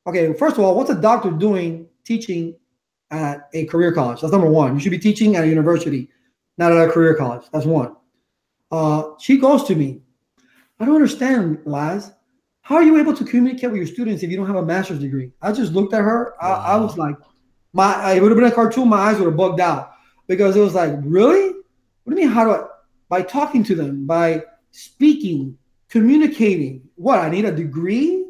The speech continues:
Speaker 1: to tell me how I need to communicate to people? No. All right. It's just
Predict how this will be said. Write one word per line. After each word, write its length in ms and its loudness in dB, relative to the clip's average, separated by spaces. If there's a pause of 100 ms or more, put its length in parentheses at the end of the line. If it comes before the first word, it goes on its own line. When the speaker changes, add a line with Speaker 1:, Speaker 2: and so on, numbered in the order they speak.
Speaker 1:
to 60 -14
tell 200 -2
me 100 -2
how 220 0
I 60 0
need 140 -2
to 80 -4
communicate 500 -6
to 60 -10
people? 300 -2
No. 680 -2 (500)
All 100 -2
right. 220 2
It's 280 -6
just 340 -2